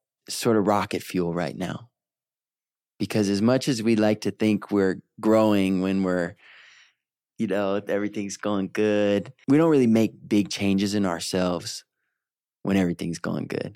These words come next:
We make some small ones. When we're challenged, that's when we make big changes in ourselves that help us become somebody new altogether. And so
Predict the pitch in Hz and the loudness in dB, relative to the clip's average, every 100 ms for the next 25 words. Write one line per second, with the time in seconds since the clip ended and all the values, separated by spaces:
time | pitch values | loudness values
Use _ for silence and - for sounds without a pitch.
0 | _ - 107 113 - - - - 95 - | _ -2 0 0 -2 -10 -12 -6 -6 -4
1 | 87 85 82 - - - - _ _ _ | -2 -2 -2 -4 -8 -14 -20 _ _ _
2 | _ _ _ _ _ _ - - 117 113 | _ _ _ _ _ _ -10 0 4 4
3 | 147 - - 120 117 95 82 113 - - | 4 0 -2 2 2 0 -2 -8 -14 -16
4 | _ 143 135 135 - 117 110 107 104 101 | _ 2 2 0 0 2 4 4 4 4
5 | 85 - - _ _ _ _ _ _ _ | 0 -6 -20 _ _ _ _ _ _ _
6 | _ _ _ _ _ _ _ _ _ 90 | _ _ _ _ _ _ _ _ _ 0
7 | 127 131 - - 113 104 92 80 - - | 4 4 2 2 4 4 2 -2 -4 -12
8 | - _ _ _ _ _ _ 113 110 95 | -16 _ _ _ _ _ _ 2 2 2
9 | - 123 117 101 98 95 104 113 113 - | 0 2 4 2 0 0 2 2 2 0
10 | 92 - 110 113 110 95 87 80 87 98 | -6 -2 0 2 2 0 0 0 2 4
11 | 85 85 87 90 - 82 90 82 - - | 2 -4 -4 -4 -4 -4 -2 -4 -8 -14
12 | _ _ _ _ _ _ _ _ _ _ | _ _ _ _ _ _ _ _ _ _
13 | _ _ _ _ _ _ _ _ _ _ | _ _ _ _ _ _ _ _ _ _
14 | _ 110 101 - 113 101 90 | _ -2 0 2 2 4 2